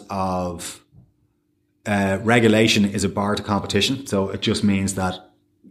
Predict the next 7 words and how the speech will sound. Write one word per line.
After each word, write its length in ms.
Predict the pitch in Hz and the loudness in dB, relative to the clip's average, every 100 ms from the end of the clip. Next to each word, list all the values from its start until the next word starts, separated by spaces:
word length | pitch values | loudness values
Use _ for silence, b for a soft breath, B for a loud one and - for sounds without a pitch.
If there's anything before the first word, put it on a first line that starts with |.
| _ _ | _ _
truly 460 | - - 120 113 104 | -6 4 6 8 6
disruptive 460 | 95 107 98 101 - | 2 0 0 -2 -2
things 420 | 98 95 95 - | 0 0 -2 -6
just 260 | - 90 | -8 -6
don't 200 | 101 95 | -4 -6
really 420 | 92 92 90 85 - _ - _ _ | -6 -6 -6 -8 -12 _ -20 _ _
happen, 400 | - - - 120 | -4 -4 -2 -6